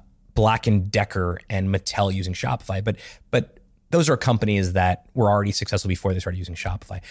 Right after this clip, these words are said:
The stores that we are most proud of, that we love to talk about, are the homegrown success stories, because even though we are not responsible for their success, we simply made the journey a little bit less difficult over time.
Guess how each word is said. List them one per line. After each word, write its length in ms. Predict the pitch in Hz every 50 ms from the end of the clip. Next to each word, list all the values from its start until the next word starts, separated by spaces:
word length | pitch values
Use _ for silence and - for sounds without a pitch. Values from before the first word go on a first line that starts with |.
| - -
The 80 | - 135
stores 440 | - - - 185 180 180 156 123
that 160 | 127 110 104 107
we 400 | 107 113 113 107 101 95 - - _ _ -
are 100 | - 110
most 360 | 110 113 107 110 110 - -
proud 200 | - - 98 95
of, 80 | 92 87
that 80 | 92 92
we 140 | 101 107
love 340 | 104 107 104 104 104 101 104 104
to 120 | - -
talk 260 | - 104 95 95 -
about, 260 | 98 92 90 90 92 - - - - -
are 80 | 113
the 60 | 98 -
homegrown 400 | - 117 110 110 98 104 95 -
success 340 | - 98 - - 98 95
stories, 340 | - - 95 95 92 95 -
because 320 | - - - - 104 95 - - - - - - -
even 300 | - 175 165 170 147 139
though 180 | 131 120 120 113
we 300 | 104 95 - 117 117 117
are 60 | 117
not 180 | 110 107 -
responsible 480 | - - - - - 107 113 113 - 101
for 80 | - -
their 120 | 98 98
success, 580 | - - - - - - 101 98 - - - - - - - - -
we 120 | - 131 120
simply 340 | - - 156 135 - 135
made 200 | 113 113 110 107
the 60 | 107 98
journey 340 | 95 104 98 98 98 92 -
a 80 | - 113
little 200 | 107 113 127 120
bit 120 | 120 98
less 220 | 101 101 - - -
difficult 400 | 101 - - 87 - 104 - 101
over 120 | 98 98
time. 260 | - - 90 87 -